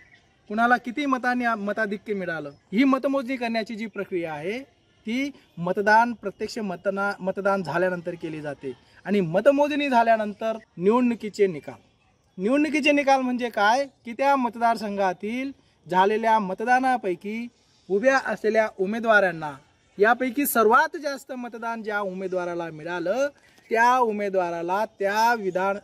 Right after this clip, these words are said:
लोकसभेच्या मतदारसंघाचा लोकप्रतिनिधी घोषित करणे, म्हणजेच त्या निवडणुकीचे निकाल देणे. ही सगळी प्रक्रियामध्ये शेवटचा टप्पा असा असतो की ह्या मतदानाचा निकाल लागल्यानंतर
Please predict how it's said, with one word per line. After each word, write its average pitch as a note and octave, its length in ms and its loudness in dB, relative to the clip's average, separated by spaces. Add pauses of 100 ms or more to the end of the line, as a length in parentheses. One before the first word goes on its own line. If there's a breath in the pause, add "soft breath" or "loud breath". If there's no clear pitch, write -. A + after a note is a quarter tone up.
लोकसभेच्या G3 880 0
मतदारसंघाचा F3 1120 -6 (340 soft breath)
लोकप्रतिनिधी G#3 880 2
घोषित D#3+ 380 -10 (120)
करणे, E3+ 400 -2 (300 soft breath)
म्हणजेच D#3+ 520 2
त्या F#3 200 2
निवडणुकीचे C#3+ 760 -8
निकाल C#3+ 500 -8
देणे. B2+ 260 -8 (100)
ही B3+ 100 0
सगळी D#4 240 0
प्रक्रियामध्ये C#4 720 -4
शेवटचा B3 380 -2
टप्पा A#3+ 300 -4
असा G3+ 240 0
असतो F#3+ 480 0
की B3+ 320 -6
ह्या A#3+ 220 2
मतदानाचा A#3+ 680 -4
निकाल G#3+ 360 0
लागल्यानंतर F#3+ 760 -2